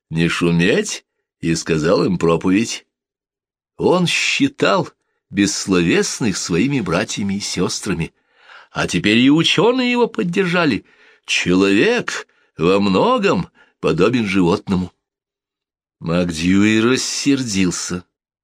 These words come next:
что приободрил его друга, потому что кроткий Эндрю был как бы и не живой.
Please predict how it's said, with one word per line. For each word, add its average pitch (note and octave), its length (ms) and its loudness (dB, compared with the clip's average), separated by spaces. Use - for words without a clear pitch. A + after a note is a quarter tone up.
что - 240 -8
приободрил D#2+ 520 -4
его C#2 220 -6
друга, F2+ 680 -4
потому - 220 -16
что - 260 -10
кроткий F#2 640 0
Эндрю F#2+ 380 2
был F#2+ 240 2
как F#2 240 -4
бы F2 160 -2
и F2+ 60 0
не F#2 160 -6
живой. F2 440 -4